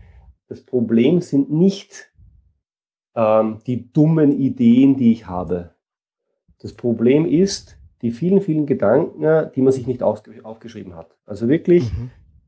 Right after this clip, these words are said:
Speaker 1: ähm, äh, wenn man's, wenn man's analog macht, dann empfiehlt er Blöcke <laughs> herumliegen zu lassen in der
Speaker 2: Mhm.
Speaker 1: Wohnung, wo man immer draufschreiben kann, oder?
Speaker 2: Mhm.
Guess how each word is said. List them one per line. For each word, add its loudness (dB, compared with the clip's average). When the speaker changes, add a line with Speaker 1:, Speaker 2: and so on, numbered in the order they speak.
Speaker 1:
ähm, 2
äh, -4
wenn 4
man's, 0
wenn 2
man's 2
analog 0
macht, 0
dann -6
empfiehlt -6
er -6
Blöcke -2
<laughs> -
herumliegen 2
zu -6
lassen 0
in 0
der 0
Speaker 2:
Mhm. -2
Speaker 1:
Wohnung, 0
wo -12
man -14
immer -8
draufschreiben -4
kann, -4
oder? 0
Speaker 2:
Mhm. -10